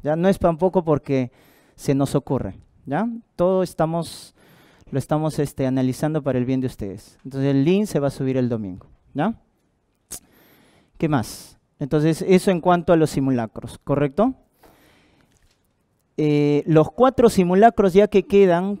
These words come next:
todo el mes de mayo, eso sí va a ser cuatro horas.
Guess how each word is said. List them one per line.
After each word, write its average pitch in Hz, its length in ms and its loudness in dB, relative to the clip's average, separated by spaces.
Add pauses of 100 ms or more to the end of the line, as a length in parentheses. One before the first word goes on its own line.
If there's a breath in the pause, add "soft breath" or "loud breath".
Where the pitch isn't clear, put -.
(140)
todo 147 180 2
el 160 120 4
mes 165 180 0
de 170 100 2
mayo, 165 580 2
eso 147 240 -2
sí 156 200 -2
va 156 80 2
a 156 40 0
ser 160 380 0 (300)
cuatro 160 500 2
horas. - 580 -2